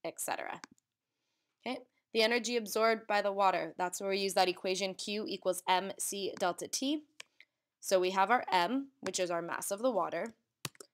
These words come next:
times our C, which was one calorie per gram degree Celsius, okay, times our change in temperature.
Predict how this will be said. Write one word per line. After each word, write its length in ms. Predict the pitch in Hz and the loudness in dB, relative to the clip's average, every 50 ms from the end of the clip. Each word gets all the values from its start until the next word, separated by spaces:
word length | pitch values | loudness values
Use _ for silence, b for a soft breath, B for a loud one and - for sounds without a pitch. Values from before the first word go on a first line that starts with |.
| _ _ _ | _ _ _
times 300 | - - 196 190 190 190 | 0 2 2 2 2 0
our 180 | - - 233 240 | 2 2 2 2
C, 440 | - - - - 208 202 220 277 | 2 -2 -4 -6 -6 -4 -4 -4
which 220 | 285 - 190 185 - - | -4 -4 -6 -4 -2 -2
was 180 | 185 180 175 - | -2 -2 -4 -8
one 400 | 339 359 170 165 175 170 190 240 - - _ | -12 -12 -4 -2 0 0 0 -4 -10 -10 _
calorie 340 | - 214 190 180 180 185 175 | 2 4 4 4 4 0 0
per 160 | 175 - 185 | 0 -4 -4
gram 260 | 170 - 160 151 156 | -4 -4 -6 -6 -6
degree 300 | 160 165 - - 165 - | -8 -8 -8 -8 -8 -8
Celsius, 800 | - - 214 220 226 - - 269 285 311 302 294 - - - - _ _ | -4 0 0 0 2 2 2 2 2 2 0 -2 -6 -8 -8 -10 _ _
okay, 280 | - 269 254 294 285 - _ _ b b b b _ | -4 0 0 0 0 -2 _ _ b b b b _
times 440 | - 262 269 277 285 277 - - _ _ _ _ _ _ _ _ _ _ _ _ - | 4 6 6 6 6 4 -2 -10 _ _ _ _ _ _ _ _ _ _ _ _ 0
our 120 | 247 262 | 0 2
change 280 | - - 185 170 160 196 | 2 -2 -4 -2 -2 -4
in 100 | 202 233 | 0 2
temperature. 520 | 294 311 285 240 180 - 220 - - _ | 2 2 2 0 -4 -4 -6 -6 -8 _